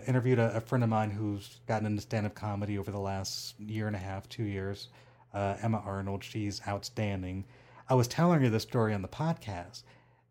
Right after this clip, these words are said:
and she was like, "Oh, you were," I believe she said, "you, you were seeding." And I was like, "Why, that's a thing?" She's like, "Yeah, that's what they call it in a comedy club if there's no laughing. You'll basically plant, like, laughter seeds, and somebody will start laughing with the idea of getting, getting every, everybody else to laugh."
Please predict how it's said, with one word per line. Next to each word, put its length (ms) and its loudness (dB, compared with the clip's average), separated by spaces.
and 360 4
she 120 -2
was 120 4
like, 180 0
"Oh, 300 2
you 180 2
were," 280 4
I 80 -2
believe 240 2
she 100 -8
said, 140 -2
"you, 320 2
you 160 0
were 340 -2
seeding." 720 -4
And 60 -6
I 40 -2
was 60 -2
like, 140 -2
"Why, 240 -4
that's 480 -2
a 40 0
thing?" 180 2
She's 140 -4
like, 180 0
"Yeah, 120 4
that's 280 2
what 100 -4
they 100 0
call 300 0
it 60 -2
in 120 -2
a 40 -4
comedy 320 -6
club 240 -6
if 60 -6
there's 180 -6
no 100 -4
laughing. 520 -2
You'll 80 2
basically 420 4
plant, 320 -2
like, 180 -6
laughter 440 -2
seeds, 480 -12
and 100 -8
somebody 160 -2
will 60 -2
start 180 -4
laughing 320 -4
with 80 -4
the 80 -4
idea 280 -2
of 120 -10
getting, 220 -4
getting 180 0
every, 260 -2
everybody 280 0
else 140 -4
to 120 -10
laugh." 400 -4